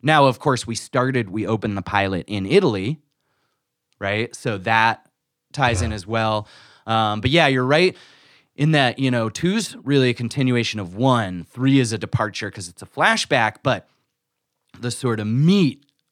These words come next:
Speaker 1: of two that we were just talking about is what ties into three and what allows us to sort of go there, um, you know, in that moment, because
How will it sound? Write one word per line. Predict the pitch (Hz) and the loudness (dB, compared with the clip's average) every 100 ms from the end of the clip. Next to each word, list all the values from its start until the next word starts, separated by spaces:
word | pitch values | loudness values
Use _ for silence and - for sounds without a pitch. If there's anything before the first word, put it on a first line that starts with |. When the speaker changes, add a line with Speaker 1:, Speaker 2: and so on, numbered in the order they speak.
| _ - | _ 0
Speaker 1:
of | 156 175 151 113 | 6 6 6 4
two | - 131 113 | 0 0 0
that | 107 | -2
we | 107 | -2
were | 104 | -4
just | 95 98 | -4 -8
talking | - 160 226 180 120 | 0 2 2 0 -2
about | 110 104 95 - _ _ _ | 0 0 0 -4 _ _ _
is | 120 110 | -8 -6
what | 120 110 - _ _ _ _ | -4 -4 -6 _ _ _ _
ties | - 113 101 110 | -4 -2 0 4
into | 269 254 | 6 6
three | - 139 123 113 101 95 _ _ _ | 4 -2 -2 -2 -4 -8 _ _ _
and | - 110 | -8 -2
what | 117 | -2
allows | 110 110 123 131 117 | 0 2 4 2 -2
us | 110 | -8
to | - | -10
sort | 107 - 104 | -10 -8 -6
of | 98 87 | -6 -10
go | 80 117 131 135 123 | -6 -2 2 2 2
there, | 104 107 98 95 92 87 85 87 _ _ _ _ _ _ _ | 0 -2 -2 -2 -2 -4 -6 -8 _ _ _ _ _ _ _
um, | 92 87 82 80 78 76 73 | -10 -6 -6 -6 -10 -12 -12
you | 90 | -12
know, | 85 - | -12 -2
in | 156 170 | 2 2
that | 107 78 | 2 -2
moment, | 98 151 143 95 78 | -4 -4 -4 -8 -14
because | - 139 123 - | -12 -6 -4 -6